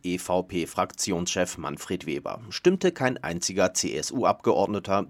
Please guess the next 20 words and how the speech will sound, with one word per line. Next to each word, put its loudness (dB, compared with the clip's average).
gegen -4
Ungarn. -2
Auf 4
die 2
vielen 8
Freundschaftsbekundungen 2
Horst 0
Seehofers 2
folgten -4
also 2
tatsächlich -4
einmal -2
Taten. 2
In 4
Wahlkampfzeiten 4
geschehen 2
noch -2
Zeiten -6
und -2
Wunder. 0